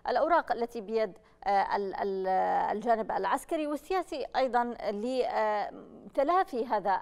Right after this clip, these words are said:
الأمر، خاصة وأنه كلما طال أمد الحرب معناه، آه، ازدياد عدد،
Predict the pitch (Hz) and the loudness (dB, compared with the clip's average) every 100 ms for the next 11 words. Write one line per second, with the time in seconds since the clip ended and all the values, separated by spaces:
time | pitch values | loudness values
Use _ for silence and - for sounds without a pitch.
0 | - 185 269 262 226 277 277 269 269 - | -2 -2 -4 -4 -4 -4 -4 -6 -6 -8
1 | - - 240 247 269 262 370 381 339 262 | -20 -2 4 4 4 -2 0 0 2 2
2 | 247 240 247 220 190 180 220 202 220 214 | 4 4 2 0 -2 2 2 2 0 0
3 | 208 220 214 - 214 202 - 233 190 208 | 0 -4 -4 -4 -2 -2 -2 -4 -4 2
4 | 262 220 202 196 208 | 2 4 2 2 0